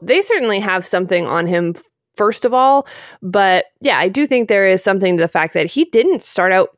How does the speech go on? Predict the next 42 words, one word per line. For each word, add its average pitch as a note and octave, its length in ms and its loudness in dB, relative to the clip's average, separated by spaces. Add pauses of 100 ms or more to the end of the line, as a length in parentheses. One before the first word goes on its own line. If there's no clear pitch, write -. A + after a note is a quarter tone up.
great F3+ 460 -4
last - 340 -6
year. D#3 220 -2
He A3 160 -6
wasn't A3 440 2
a F3+ 60 -6
complete F#3+ 480 -6
disaster, E3 880 -2
but G3 240 2
he A3+ 160 -6
wasn't G3 440 0
particularly F3+ 540 0
consistent. G#3+ 600 -4
He F#3+ 140 -4
wasn't G3 400 0
going F3+ 260 0
deep G3 220 -4
into E3+ 200 -2
games. G3 520 -2 (420)
And G#3+ 140 -2
I G#3 80 0
think C#4 180 -4
that's G#3+ 240 -2
why F#3+ 180 2
his F3+ 200 -2
second G3+ 320 -2
half F#3 320 -4
was F#3 120 0
so G3 500 2
extraordinarily E3 840 -2
impressive, F3+ 680 -2
because G3 520 -2 (340)
it - 80 -2
was A#3 160 0
like F#3+ 160 0
a F3+ 140 -4 (540)
uh, F3 180 2 (160)
uh, - 60 -4 (100)
he G#3+ 160 -6
flipped A3+ 280 -2
a E3 40 -6
switch - 480 -4